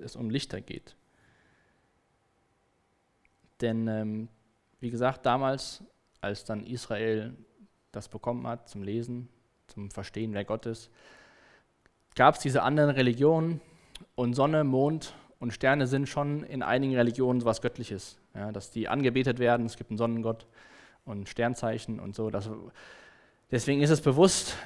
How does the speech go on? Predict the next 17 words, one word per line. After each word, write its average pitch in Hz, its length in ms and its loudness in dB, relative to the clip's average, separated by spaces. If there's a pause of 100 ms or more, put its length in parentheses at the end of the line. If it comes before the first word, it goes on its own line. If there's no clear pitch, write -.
(160)
in 135 80 4
dem, 139 280 2
in 139 120 0
dem 127 180 2
Ur-, 165 480 2
Ur-, 165 220 2 (100)
Ursprungstext 151 680 -2
auf - 120 -4
Hebräisch 131 440 2
steht 139 220 0
da 135 80 4
nicht 156 200 0
Sonne 143 260 2
und 123 100 2
Mond, 139 220 2
sondern 127 200 4
Lichter, 107 440 0